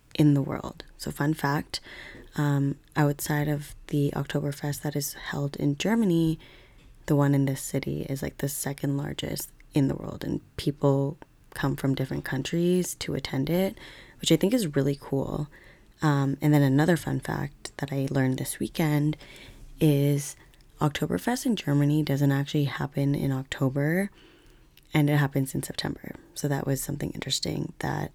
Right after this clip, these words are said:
I did not know before. I'm not, like, German or anything, but it is just, like, a fun thing to do around this time. We also had, like, a huge group of us go,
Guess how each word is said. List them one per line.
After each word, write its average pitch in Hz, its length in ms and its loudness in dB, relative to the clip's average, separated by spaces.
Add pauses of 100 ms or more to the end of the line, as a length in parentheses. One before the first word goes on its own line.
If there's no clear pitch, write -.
(120)
I 151 100 2
did 151 160 2
not 160 200 -2
know 214 120 -4
before. - 460 -10 (380)
I'm 170 180 10
not, 156 280 0
like, - 300 -8
German 135 540 4
or 135 140 0
anything, 135 640 -2 (640)
but 147 460 2 (540)
it - 320 0 (140)
is 147 180 -2
just, - 180 -6
like, 180 140 -4
a 214 80 0
fun 139 800 -2 (400)
thing 139 480 0
to 147 120 -2
do 139 320 0
around 175 400 0
this 180 240 -4
time. 202 520 0
We 190 160 0
also 160 240 -2
had, 240 200 -4
like, 269 120 -2
a 294 80 0
huge 156 600 -2
group - 220 -4
of 156 140 -4
us 156 200 -2
go, 170 480 0